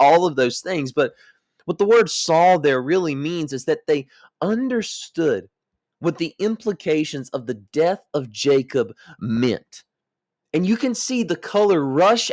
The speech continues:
out of their faces as their hearts drop to their stomachs because they think that the death of Jacob means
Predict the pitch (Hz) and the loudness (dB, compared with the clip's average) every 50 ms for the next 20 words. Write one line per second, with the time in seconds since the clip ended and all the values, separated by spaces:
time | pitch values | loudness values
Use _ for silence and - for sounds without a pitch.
0 | - - 170 180 185 180 160 139 143 139 139 - - - 156 175 165 165 - - | -6 -4 -2 -2 -2 -2 -2 -2 -2 -2 -2 -4 -4 -2 -2 -2 -2 -4 -6 -6
1 | 139 131 151 147 135 131 143 139 131 - 170 180 196 202 202 - - 143 135 135 | -4 -4 -4 -4 0 0 0 -2 0 -2 -2 -2 -2 -2 -2 -6 -12 -12 -10 -6
2 | 147 143 147 151 160 156 - - - 147 135 123 127 - - - - 151 143 139 | -2 0 0 2 0 0 -2 -8 -8 -8 -8 -6 -6 -8 -12 -8 -4 -2 -2 -2
3 | 131 120 - - - - 143 143 _ - 202 180 170 151 - - _ _ _ _ | -4 -6 -10 -12 -10 -8 -8 -8 _ -4 -2 -2 -2 -2 -4 -10 _ _ _ _
4 | _ _ _ _ _ 113 123 110 160 185 214 240 247 233 - - - 220 202 143 | _ _ _ _ _ -18 -8 -2 0 2 2 2 0 -4 -8 -2 0 0 2 2
5 | 107 - _ _ _ _ _ _ _ _ _ _ - 165 - - - 147 131 113 | -2 -4 _ _ _ _ _ _ _ _ _ _ -2 -2 -2 -2 -4 -6 -6 -8
6 | - 156 170 202 233 233 - - - 180 156 139 120 113 135 165 170 175 165 - | 0 2 4 4 4 4 0 -2 -2 -2 -2 -4 -8 -6 -2 -2 0 0 -2 -2
7 | 175 156 143 151 147 151 190 190 175 156 135 120 - | -4 -4 -4 -4 -4 -4 -2 -2 -2 -2 -4 -6 -8